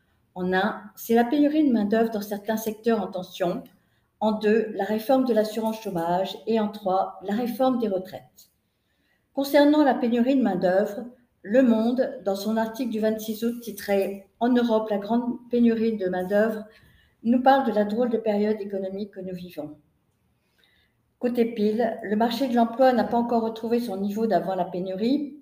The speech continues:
avec un chômage dans l'Union européenne de sept à un pour cent en juin, un demi-point au-dessus de décembre deux mille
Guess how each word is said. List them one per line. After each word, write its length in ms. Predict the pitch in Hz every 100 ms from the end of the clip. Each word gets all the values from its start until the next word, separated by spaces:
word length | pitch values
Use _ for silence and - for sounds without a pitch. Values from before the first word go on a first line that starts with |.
| _ _ _ _ _
avec 260 | 208 233 233
un 80 | 214
chômage 460 | 214 226 220 220
dans 120 | 214 190
l'Union 300 | 196 202 208
européenne 500 | 202 202 208 208 202
de 80 |
sept 260 | 180 202 202
à 80 | 196
un 40 |
pour 180 | 196 196
cent 320 | - 196 -
en 100 | 170
juin, 460 | 175 190 214 202 - _ _ _ _ -
un 80 | 185
demi-point 720 | 208 220 220 214 214 214 214
au-dessus 480 | 185 185 185 - 185
de 100 | 175 165
décembre 400 | 175 - 185 180
deux 80 | 175
mille 180 | 165